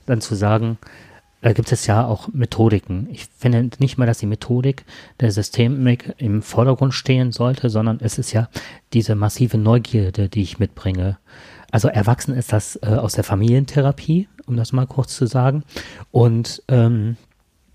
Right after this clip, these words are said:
deswegen nennt man das auch nicht nur systemische Therapie, sondern oft auch synonym verwendet wird mit systemischer Familientherapie. Und es ist halt, ähm, jetzt hab ich grad den Faden etwas verloren. Also zum Beispiel zu fragen,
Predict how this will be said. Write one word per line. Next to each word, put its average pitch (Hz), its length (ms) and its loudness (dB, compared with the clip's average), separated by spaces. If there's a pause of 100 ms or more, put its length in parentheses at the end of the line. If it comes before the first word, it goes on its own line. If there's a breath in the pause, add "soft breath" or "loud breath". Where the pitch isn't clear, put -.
(600 loud breath)
deswegen 120 420 2
nennt 131 180 2
man 131 100 2
das 123 140 2
auch 131 140 -2
nicht 123 180 -2
nur 117 120 2
systemische 120 500 -2
Therapie, 120 440 0
sondern 110 280 2
oft - 320 0
auch 104 140 -2
synonym 110 440 2
verwendet 113 580 0
wird 123 180 -2
mit 107 120 -2
systemischer 113 680 -2 (280 loud breath)
Familientherapie. 131 1080 0 (680 loud breath)
Und 127 340 4
es - 200 -4
ist - 160 -6
halt, 117 380 0 (120)
ähm, 101 760 0 (360 loud breath)
jetzt - 120 -20
hab - 60 -8
ich - 80 -6
grad - 200 -4
den 101 100 -6
Faden 110 480 -4
etwas 131 280 -4
verloren. 127 340 -2 (260 loud breath)
Also 123 200 2
zum 131 180 -2
Beispiel 127 300 0
zu - 120 -8
fragen, 127 680 0